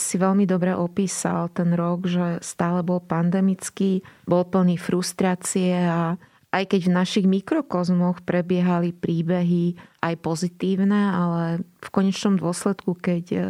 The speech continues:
som sa obzrela pred pár hodinami, som sa tak zamyslela, že čo poviem v tomto podcaste,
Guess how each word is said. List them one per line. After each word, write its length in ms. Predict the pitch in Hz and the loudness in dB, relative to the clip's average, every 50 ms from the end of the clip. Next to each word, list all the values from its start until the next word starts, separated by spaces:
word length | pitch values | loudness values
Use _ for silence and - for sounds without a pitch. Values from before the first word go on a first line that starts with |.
| 196 190 | -4 -6
som 240 | - - 196 180 175 | -2 0 0 0 0
sa 320 | - - - 170 175 - - 180 | -2 -2 -2 -2 -4 -4 -4 -4
obzrela 720 | 175 156 180 180 - 202 202 208 214 220 220 220 226 233 - - - _ _ | -4 -4 -4 -4 -2 -2 0 0 0 0 0 0 0 -2 -6 -12 -20 _ _
pred 160 | - 185 175 | -2 -2 -2
pár 240 | 180 190 180 180 170 | 0 0 0 0 0
hodinami, 560 | 165 170 160 175 180 175 180 180 180 180 180 | 0 0 0 0 0 2 2 2 2 2 0
som 240 | 175 175 - 175 170 | 0 -2 -4 -4 -4
sa 160 | - - 180 | -4 -6 -6
tak 160 | - 175 160 | -6 -4 -4
zamyslela, 640 | 170 165 160 165 180 175 - - 180 175 175 170 165 | -2 -2 0 0 0 0 -2 -2 0 0 0 0 0
že 80 | 170 165 | -2 -4
čo 160 | 170 - 180 | -2 -4 -4
poviem 400 | 170 - 185 185 190 185 180 185 | -2 0 2 2 4 2 2 0
v 80 | - | -2
tomto 320 | - - 160 170 175 - 180 | -4 -2 -2 0 0 0 -2
podcaste, 880 | - - 160 160 - - - 185 180 175 - - - 190 185 190 - | -2 -4 -6 -6 -4 -4 -2 -2 -2 -4 -4 -4 -2 -2 0 -2 -4